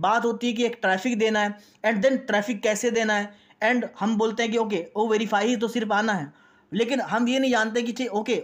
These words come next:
ओ वेरीफाई कैसे आना है। तो जब हम ये कैसे वाला शब्द यूज़ करेंगे तो यहाँ पे हमें पता चलेगा कि बैकएंड पे जो मेहनत है, बैकएंड पे जो मिस्टर सीईओ या फिर हमारा जो स्टाफ काम कर रहा है वो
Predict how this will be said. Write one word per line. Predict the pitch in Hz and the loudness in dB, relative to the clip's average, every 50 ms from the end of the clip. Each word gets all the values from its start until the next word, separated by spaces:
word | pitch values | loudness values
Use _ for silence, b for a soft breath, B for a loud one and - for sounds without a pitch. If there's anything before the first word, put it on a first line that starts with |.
| - - | -4 -2
ओ | 185 233 233 | 0 2 2
वेरीफाई | 226 226 220 247 247 247 | 2 2 0 0 -2 -2
कैसे | 254 262 262 254 262 277 | 0 0 0 0 2 2
आना | 240 196 165 156 147 | 0 0 0 0 -2
है। | 139 127 - _ b b b b b b b b _ - | -4 -6 -8 _ b b b b b b b b _ -4
तो | 269 | -2
जब | 220 190 277 269 | 0 0 2 2
हम | 285 277 269 | 2 2 2
ये | 269 277 269 | 2 0 -2
कैसे | - - 202 202 208 - 285 262 | -2 -2 0 0 0 2 2 2
वाला | 240 226 226 226 | 4 4 4 2
शब्द | 220 233 233 208 190 196 | 2 0 -2 -2 -2 -2
यूज़ | 214 220 208 - | -2 -4 -4 -4
करेंगे | - 214 202 202 214 220 | -2 -2 -2 0 -2 -2
तो | 214 214 220 | -2 -2 -2
यहाँ | 202 190 202 202 - | -2 -2 -2 -2 -2
पे | 220 | -2
हमें | 220 220 214 | -2 -2 -2
पता | 196 190 185 214 | -4 -4 -4 -4
चलेगा | 208 220 214 208 196 196 214 214 | -4 -2 -2 -2 0 0 0 -2
कि | 208 233 247 262 262 262 B B B B B B B 135 | 0 0 -2 -2 -2 -4 B B B B B B B -10
बैकएंड | 135 180 190 196 196 240 247 262 254 254 | -4 -2 -2 0 0 0 0 2 0 0
पे | 262 262 | 0 -2
जो | 226 269 269 247 | 0 0 0 0
मेहनत | 170 139 139 143 151 175 180 180 214 247 247 208 | -2 -4 -6 -4 -4 -2 0 0 0 0 0 0
है, | 240 233 233 233 - - | 0 -2 -2 -4 -8 -4
बैकएंड | 165 190 190 190 214 226 226 214 | -4 -4 -2 -2 -2 -2 -2 -2
पे | 226 220 | -2 0
जो | 208 226 226 220 | 0 0 0 0
मिस्टर | 214 196 - - 220 214 | 0 -2 -2 -2 -2 -2
सीईओ | 208 - - 226 220 208 226 226 226 226 233 B B B B - | -4 -4 -6 -4 -2 0 2 2 2 0 -4 B B B B 0
या | 208 220 | 0 0
फिर | 214 233 214 | 2 0 0
हमारा | 208 202 202 196 208 214 | 2 2 2 2 2 2
जो | 208 214 208 | 2 0 -2
स्टाफ | 196 - - 190 214 202 - - | -2 -2 0 0 0 0 -2 -2
काम | - 175 196 233 247 240 | 0 2 2 4 2 2
कर | 233 226 208 | 2 2 4
रहा | 202 196 | 4 2
है | 202 214 202 B B B B B B 175 | 2 0 -4 B B B B B B -4
वो | 202 277 | -2 -2